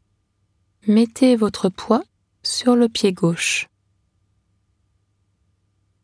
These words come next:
et tranquillement, montez le pied droit le long de la jambe gauche. Si vous êtes souple,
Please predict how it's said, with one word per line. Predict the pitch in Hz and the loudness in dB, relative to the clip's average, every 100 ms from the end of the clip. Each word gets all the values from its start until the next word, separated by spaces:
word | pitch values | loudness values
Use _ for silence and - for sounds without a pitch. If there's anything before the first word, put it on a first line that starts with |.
| _ | _
et | 185 175 | -4 -4
tranquillement, | - - 240 - 233 202 175 165 247 _ _ _ _ _ _ _ _ _ _ _ - | -4 -2 -2 0 0 2 0 0 -4 _ _ _ _ _ _ _ _ _ _ _ -2
montez | 226 226 226 - 220 262 | 0 2 0 2 4 4
le | 254 226 | 0 -2
pied | - 190 | -2 -2
droit | 180 - 190 269 _ _ _ _ _ - | -2 -2 -2 -4 _ _ _ _ _ -4
le | 208 | -2
long | 196 196 226 294 _ _ - | 0 0 -2 -6 _ _ -2
de | 214 | 0
la | 196 185 | 0 -2
jambe | 180 180 180 185 | 0 0 0 -4
gauche. | - 214 - - - - _ _ _ _ _ _ _ _ _ _ _ _ _ _ _ _ _ _ _ _ _ _ _ _ _ _ _ _ _ _ _ _ _ _ _ _ _ _ _ _ _ _ _ _ _ _ _ _ _ - | -6 -6 -6 -8 -8 -12 _ _ _ _ _ _ _ _ _ _ _ _ _ _ _ _ _ _ _ _ _ _ _ _ _ _ _ _ _ _ _ _ _ _ _ _ _ _ _ _ _ _ _ _ _ _ _ _ _ -16
Si | - - 190 | -10 -2 0
vous | 165 170 | 0 -2
êtes | - | -4
souple, | - 285 - - | -4 -4 -4 -20